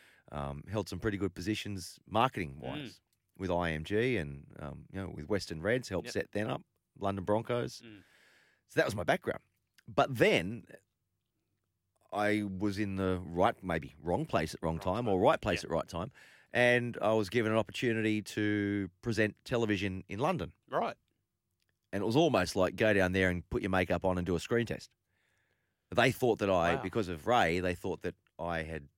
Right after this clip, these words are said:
Speaker 1: T V experience or whatever,
Speaker 2: Right.
Speaker 1: and I said, "No, I haven't, but a quick learner."
Speaker 2: Give it a go.
Speaker 1: Anyway, blah, blah, blah.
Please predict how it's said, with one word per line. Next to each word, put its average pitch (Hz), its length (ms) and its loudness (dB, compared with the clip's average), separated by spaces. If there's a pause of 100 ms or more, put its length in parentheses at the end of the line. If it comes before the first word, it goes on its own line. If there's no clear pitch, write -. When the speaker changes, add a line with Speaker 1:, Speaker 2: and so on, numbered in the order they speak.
Speaker 1:
T 87 180 -4
V 87 160 -2
experience 90 600 -4
or 92 40 -6
whatever, 82 280 0
Speaker 2:
Right. 120 40 -2
Speaker 1:
and 95 80 -6
I 73 40 -6
said, - 160 -12
"No, 92 100 -6
I - 60 -6
haven't, - 360 -6
but - 120 -10 (800)
a - 40 -20
quick - 200 -14
learner." 107 260 2
Speaker 2:
Give - 100 -6
it - 20 -4
a - 40 -6
go. 147 240 -4 (100)
Speaker 1:
Anyway, 127 220 4
blah, 147 180 4
blah, 90 120 0
blah. 123 220 0